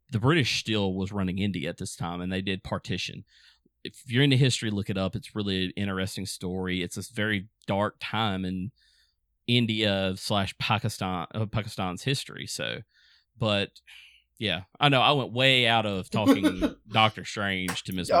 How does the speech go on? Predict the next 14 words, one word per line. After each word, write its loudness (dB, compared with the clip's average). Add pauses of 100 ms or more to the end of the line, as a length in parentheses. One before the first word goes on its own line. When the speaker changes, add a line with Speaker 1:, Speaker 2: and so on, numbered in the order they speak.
Speaker 1:
Marvel, 0
Speaker 2:
yeah. -6
Speaker 1:
but -2
it's -8
just -6
awesome. -6 (560)
Um, -2 (160)
Speaker 2:
I 8
Speaker 1:
but 10
Speaker 2:
like 8
Speaker 1:
yeah. 4
Speaker 2:
her. 2 (300)
Um, -2 (160)
I, 0